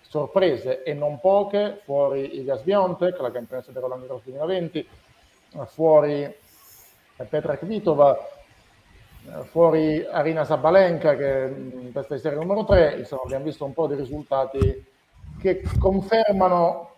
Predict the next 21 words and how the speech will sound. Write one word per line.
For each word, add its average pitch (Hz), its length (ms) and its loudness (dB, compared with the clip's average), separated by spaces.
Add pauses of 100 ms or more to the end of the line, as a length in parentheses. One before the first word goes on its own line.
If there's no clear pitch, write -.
(100)
quanto 185 460 4
in 165 80 6
realtà 160 360 4
un 160 260 0
po' 175 280 6
già 170 200 2
ci 151 160 -6
ha 147 60 -2
detto 151 540 -4
il 139 320 -2
circuito, 139 720 -6
al 135 160 -4
di 131 80 -18
là 151 100 -4
degli 147 160 -8
Olimpiadi, 170 400 -4
insomma, 127 280 -10
che 123 80 -6
a - 20 -2
livello 135 240 -2
femminile 143 640 -6